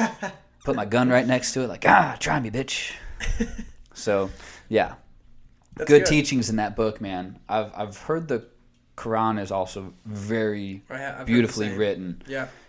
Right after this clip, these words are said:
Speaker 2: And I, I think at some point I'd like to dabble in that just to, like I said, I've heard it's super beautiful language.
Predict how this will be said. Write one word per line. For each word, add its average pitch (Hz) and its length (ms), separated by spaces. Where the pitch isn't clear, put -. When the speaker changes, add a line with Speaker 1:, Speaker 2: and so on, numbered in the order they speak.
Speaker 2:
And 104 120
I, 104 140
I 107 100
think 110 180
at 98 80
some 101 160
point 98 180
I'd 92 120
like 101 200
to 92 280
dabble 101 520
in 95 120
that 95 360
just 101 260
to, 92 300
like 95 80
I - 20
said, 95 180
I've 90 100
heard 95 160
it's - 280
super - 420
beautiful 92 400
language. 80 460